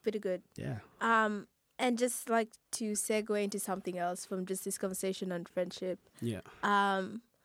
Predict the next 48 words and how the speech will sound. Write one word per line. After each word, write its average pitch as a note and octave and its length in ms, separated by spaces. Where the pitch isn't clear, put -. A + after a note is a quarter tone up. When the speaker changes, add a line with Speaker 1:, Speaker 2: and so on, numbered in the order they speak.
Speaker 1:
well, A3+ 320
of - 160
course, B3+ 160
I A3+ 80
listen A3+ 300
to A3+ 60
your G3 100
songs G3+ 480
'cause G#3+ 220
Speaker 2:
Yay. A#3+ 580
Speaker 1:
<laughs> - 180
Speaker 2:
Woo, A3+ 140
one F3+ 260
listener. G#3 340
Speaker 1:
Uh, C4+ 320
well, D4 360
Speaker 2:
Yes. - 20
Speaker 1:
we're C4+ 160
friends, D#4+ 400
Speaker 2:
<laughs> C#4 80
Speaker 1:
but, C4 440
like, B3 280
other C4+ 180
than C4 200
being A#3+ 200
friends, A3 480
I G#3 60
actually C#4+ 280
like A#3+ 360
the A3 120
content A3 500
and G#3+ 300
the G#3+ 160
things G#3+ 320
that G3+ 180
you G#3 60
talk G#3 160
about F#3+ 360
in G3 200
your F3 100
songs. E3+ 640
Speaker 2:
Mm. A2+ 220
Speaker 1:
And, G#3+ 340
Speaker 2:
Thank - 100
you. G3 60
Speaker 1:
um, G3+ 460
you've A3+ 220
actually A3+ 420